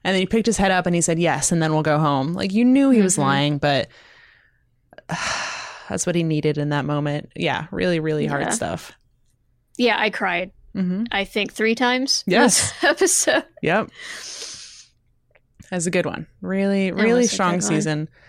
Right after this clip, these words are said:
Speaker 2: Yeah.
Speaker 1: Um, again,
Speaker 2: They managed to get McAvoy in there right at the end.
Speaker 1: <laughs> Yes.
Speaker 2: <laughs> I don't know if they had, like, some footage kind of in the,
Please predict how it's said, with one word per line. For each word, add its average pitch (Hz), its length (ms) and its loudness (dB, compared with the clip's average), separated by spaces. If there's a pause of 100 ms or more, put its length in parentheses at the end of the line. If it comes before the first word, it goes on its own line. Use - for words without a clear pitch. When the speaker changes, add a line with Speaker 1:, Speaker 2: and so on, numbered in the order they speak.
(640)
Speaker 2:
Yeah. 160 260 2
Speaker 1:
Um, 170 300 -4 (760)
again, 226 280 2
Speaker 2:
They 233 80 6
managed 220 460 2
to 240 80 0
get 220 180 0
McAvoy 208 560 2
in 208 80 0
there 208 200 2
right 208 220 2
at 202 80 0
the 214 80 4
end. 208 380 2 (100)
Speaker 1:
<laughs> - 100 -2
Yes. 247 420 4
Speaker 2:
<laughs> - 440 2
I 285 80 2
don't 330 160 6
know 349 120 8
if 320 100 2
they 277 80 4
had, 262 180 4
like, 233 160 4
some 233 220 2
footage 214 560 2
kind 220 240 2
of 202 100 -2
in 220 220 0
the, 208 260 4